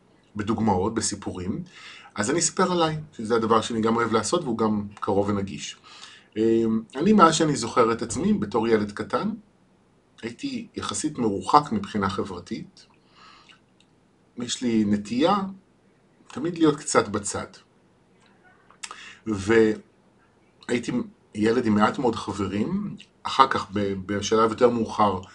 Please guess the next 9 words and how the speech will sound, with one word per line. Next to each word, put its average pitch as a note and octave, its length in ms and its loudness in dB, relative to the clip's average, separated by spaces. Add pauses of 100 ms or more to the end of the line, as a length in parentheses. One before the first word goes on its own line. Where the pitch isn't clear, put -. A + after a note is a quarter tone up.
(880)
עברתי A2 440 0
בכמה G2 580 0
שנים A2+ 280 0
מאוד A2 200 0
קשות A2 380 -2
בבית F2+ 200 -6
ספר F#2+ 300 -8
יסודי, E2+ 540 -12 (1300)
שכבר G#2 640 6